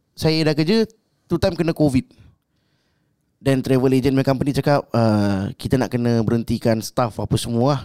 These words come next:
Untuk kita, ah, apa, kecilkan company apa semua. Pasal tak ada business lah, tak boleh terbang, tak boleh fly." So, time tu dia cakap, hari tu dia cakap,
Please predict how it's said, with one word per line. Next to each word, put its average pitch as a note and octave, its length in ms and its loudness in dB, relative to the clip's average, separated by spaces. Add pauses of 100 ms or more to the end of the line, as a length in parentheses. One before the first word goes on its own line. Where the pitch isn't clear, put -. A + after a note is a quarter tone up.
(520)
Untuk G#2 180 -10
kita, A#2 220 -2 (1040)
ah, G#2 400 -2
apa, D#3 240 -2 (180)
kecilkan B2 400 -4
company A#2 440 -2
apa A#2 160 -2
semua. A2+ 340 -2 (380)
Pasal A2 500 -2 (180)
tak - 140 -4
ada A2 100 -2
business A#2+ 300 -2
lah, B2 100 2
tak F#2 120 -4
boleh G#2+ 100 -2
terbang, A2+ 380 -2
tak G2+ 100 -8
boleh G#2+ 160 -4
fly." A2 200 0 (1700)
So, - 220 0 (1300)
time D#3 180 -2
tu G3+ 80 2
dia F3 120 0
cakap, F3 280 0 (1040)
hari D3+ 220 0
tu F#3+ 100 0
dia E3+ 140 0
cakap, - 320 -2